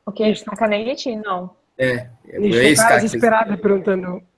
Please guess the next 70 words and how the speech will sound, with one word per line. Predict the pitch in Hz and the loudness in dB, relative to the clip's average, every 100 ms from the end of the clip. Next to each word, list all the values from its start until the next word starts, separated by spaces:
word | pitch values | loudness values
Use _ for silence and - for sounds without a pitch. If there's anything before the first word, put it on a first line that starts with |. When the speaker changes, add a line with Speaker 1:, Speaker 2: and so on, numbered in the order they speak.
| _ | _
Speaker 3:
perguntando | - 180 202 190 | -4 0 2 2
de | 180 185 180 175 165 | 2 2 4 2 -2
Speaker 2:
É. | |
Speaker 3:
compress-, | 196 175 180 165 185 | -4 -2 -2 -4 -2
meia | 185 180 | 0 0
de | - | -4
compressão | 170 170 - 175 170 | -4 -4 -4 -6 -6
pra | 147 147 143 | -8 -6 2
Speaker 2:
Ah, | 285 | 6
não, | 302 294 | 8 6
eu | 294 | 4
ia | |
fazer | 285 269 | 2 2
agora, | 254 214 226 170 | 2 2 0 0
ia | |
fazer | 170 190 | -4 -6
agora | 220 202 | -6 -6
essa | 196 | -6
pergunta | - 151 135 135 131 | -6 -8 -8 -8 -6
da, | 127 | -6
da, | 120 123 | -6 -8
de | 120 | -8
meia | 139 | -8
de | 139 | -10
compressão. | - 135 139 - 139 | -10 -6 -6 -4 -4
E | 147 | -2
eu, | 151 160 | -2 -2
eu | 170 | -2
tava | 170 185 | 0 2
esperando | 202 - 185 170 180 160 | 2 4 4 4 2 0
isso | - | -2
porque | - | -6
eu | 180 | -8
sei | - | -6
que | - | -8
vocês | 160 - | -8 -4
adoram | 143 120 131 147 107 | -4 0 0 0 -2
meia | 107 107 | -6 -8
de | 107 | -10
compressão, | - 98 - 165 117 117 | -14 -6 0 2 0 -2
né? | 127 - - - - - | -6 -6 -14 -20 -20 -8
É, | 120 120 120 120 | 0 2 4 2
não | 143 202 | 4 4
é | |
um | 240 | 4
cara, | - 139 120 | 2 2 2
são | 147 | 0
várias, | 143 202 196 - | 2 2 2 0
são, | 170 | -2
são | 160 180 | 0 2
várias | 226 | 2
perguntas, | 233 202 147 123 | 2 0 -2 -4
entre | 135 135 | -4 -2
eles | 151 165 151 | -2 0 -4
o | |
Cássio | 139 131 - 135 | -2 -2 -2 0
Galego, | 160 147 160 151 127 120 | 0 2 0 0 0 -2
o | 117 | -4
Jorge | 123 117 117 | -2 -4 -4
Pereira, | 139 135 139 147 143 123 110 | -4 0 0 0 0 -2 -4
que | - | -8
correu | - 120 | -8 -6
com | 117 | -4
a | 104 | -4
gente, | 117 113 - | -4 -8 -10
inclusive, | 107 107 107 | -14 -12 -12
lá | 110 110 | -12 -12
em | |
B | 104 | -4
H. | 135 127 131 139 131 123 | 0 2 4 4 4 2